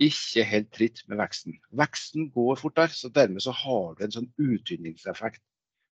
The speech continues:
av nitrogen, av protein da, eh, med utvikling. Så det, det der er en sånn vanskelig sak, og det er vanskelig å få i både pose og sekk. <laughs> Du får,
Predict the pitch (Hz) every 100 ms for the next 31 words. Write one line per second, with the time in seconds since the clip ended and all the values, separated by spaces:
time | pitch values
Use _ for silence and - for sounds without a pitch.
0 | _ 95 101 98 _ _ _ 110 104 101
1 | 92 95 - 120 - 98 95 107 92 78
2 | - _ - 104 95 92 92 - 50 -
3 | - 85 85 87 - 90 - - 82 82
4 | 110 120 117 _ - - - - 113 135
5 | 165 135 131 135 - - - - 131 165
6 | 156 123 - - 101 117 139 139 185 -
7 | - - 135 127 131 139 156 139 - 131
8 | - 127 123 147 113 - 147 131 160 -
9 | - - 196 - 170 - - - - -
10 | - 170 143 - 120 123 139